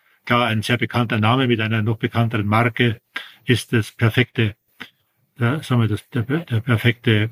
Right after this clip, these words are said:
ähm, äh, Brutgrund für Aktivismus und dann auch noch so eine dumme Entscheidung zu treffen in Australien, wo wir dann Züge,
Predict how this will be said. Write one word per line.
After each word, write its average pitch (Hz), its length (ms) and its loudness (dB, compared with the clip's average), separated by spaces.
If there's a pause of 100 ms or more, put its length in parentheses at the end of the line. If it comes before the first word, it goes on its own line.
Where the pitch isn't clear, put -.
ähm, 104 520 -2 (840)
äh, 117 200 2 (140)
Brutgrund 131 1000 2
für 120 300 -2
Aktivismus 131 840 -2
und 110 160 -2
dann 110 120 -2
auch 107 120 0
noch 110 160 0
so 123 100 -2
eine 107 80 2
dumme 123 280 0
Entscheidung 117 440 2
zu 117 140 -4
treffen 120 320 -2
in 110 120 2
Australien, 117 680 2 (580)
wo 120 180 4
wir 117 120 4
dann 104 180 0
Züge, 127 560 2